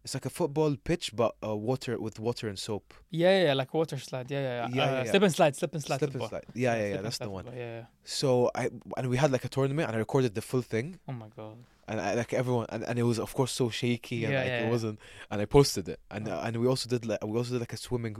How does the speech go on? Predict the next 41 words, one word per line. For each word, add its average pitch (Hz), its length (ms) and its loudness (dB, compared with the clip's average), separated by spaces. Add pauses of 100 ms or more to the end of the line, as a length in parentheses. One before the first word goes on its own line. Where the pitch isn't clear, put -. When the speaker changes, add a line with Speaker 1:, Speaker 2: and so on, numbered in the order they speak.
Speaker 1:
like, 95 140 -6
a 104 60 -10
swimming 113 360 -8
challenge, 107 420 -4
like, - 140 -10
who 113 80 -8
can 101 160 -10
hold 104 180 -4
Speaker 2:
Do 156 60 -2
you 160 60 0
Speaker 1:
their 165 40 -2
breath 175 120 4
Speaker 2:
remember, 170 140 4
Speaker 1:
the 143 60 0
Speaker 2:
like, 127 120 -2
Speaker 1:
longest. 104 200 -8
Speaker 2:
how 143 60 -2
many 147 140 -4
subscribers 131 520 -2
you 123 80 -8
had 113 220 -6
or 110 160 -4
how 117 80 -2
many 131 160 -4
views? 123 400 -8 (320)
Like, 127 160 -4
what 147 100 4
was 135 80 2
your 180 100 8
Speaker 1:
Subscriber-, 208 440 8
subscribers, 202 580 2
it 165 60 2
was, 143 200 2
like, 131 200 -4 (160)
between 131 320 -2
a 120 40 0
hundred 123 220 -2
and 104 100 -6
two 117 120 -8
hundred. 113 360 -8 (120)
Speaker 2:
Yeah. 135 220 -6